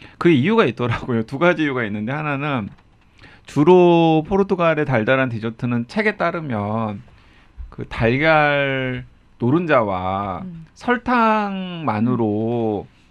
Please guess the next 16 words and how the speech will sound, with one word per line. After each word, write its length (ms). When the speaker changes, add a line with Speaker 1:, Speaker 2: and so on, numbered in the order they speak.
Speaker 1:
이 340
재료가 440
구성되어 540
있는데 680
Speaker 2:
음. 60
Speaker 1:
달걀 440
노른자를 1200
사용하게 640
된 200
이유는 600
Speaker 2:
음. 200
Speaker 1:
그 120
수도원의 440
신부님들이 680
달걀 420
흰자로 880